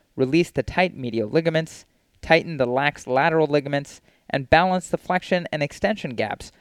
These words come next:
by adjustment of polyethylene bearing thickness. As far as the steps of medial release,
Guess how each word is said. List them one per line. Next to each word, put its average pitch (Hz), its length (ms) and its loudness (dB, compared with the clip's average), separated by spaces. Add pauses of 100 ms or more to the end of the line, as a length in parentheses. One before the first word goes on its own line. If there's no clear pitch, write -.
(160)
by 127 100 4
adjustment 160 600 2
of - 160 -2
polyethylene 131 720 0
bearing 143 280 4
thickness. - 600 -6 (880)
As 135 140 -2
far 143 180 4
as 131 120 -2
the 135 100 -4
steps - 440 -2
of 135 180 -4
medial 117 320 -2
release, 131 540 0